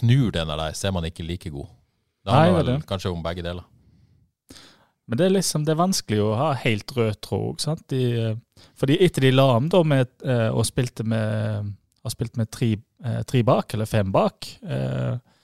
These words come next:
Speaker 2: Krüger var litt mer midtbane kanskje i, eh, søndagskampen, vil jeg si. Det var en liten endring der, muligens.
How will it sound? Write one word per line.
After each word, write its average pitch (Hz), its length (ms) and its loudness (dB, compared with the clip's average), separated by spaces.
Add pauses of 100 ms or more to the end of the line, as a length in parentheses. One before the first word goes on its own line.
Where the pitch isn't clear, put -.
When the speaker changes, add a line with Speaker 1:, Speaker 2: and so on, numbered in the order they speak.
(680)
Speaker 2:
Krüger 123 260 -6
var 214 160 -4
litt - 200 -8
mer 147 140 -6
midtbane 113 480 -10
kanskje 123 340 -8
i, 165 280 -8
eh, 135 260 -4 (220)
søndagskampen, 139 680 -6
vil 151 80 -4
jeg 123 80 -2
si. 123 160 -4
Det 160 140 -8
var 214 100 -10
en 160 140 -8
liten 160 280 -8
endring 113 280 -2
der, 120 140 -2
muligens. 127 580 -6